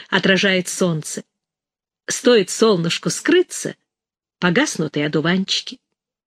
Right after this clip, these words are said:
У одуванчика большая способность к расселению.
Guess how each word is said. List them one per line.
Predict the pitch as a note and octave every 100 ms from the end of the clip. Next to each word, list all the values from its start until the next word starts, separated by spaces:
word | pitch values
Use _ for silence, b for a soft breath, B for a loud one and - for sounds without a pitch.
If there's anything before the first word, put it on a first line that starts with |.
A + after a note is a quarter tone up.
| _ _ _ _ _ b b b b b b b b b -
У | A3+
одуванчика | C4+ F4 G4 - E4 G#3+
большая | C#4+ C#4+ E4 E4
способность | - B3 - C#4 A#3+ A#3 -
к | -
расселению. | G#3+ - - G3+ F#3 D#3 C#3+ - -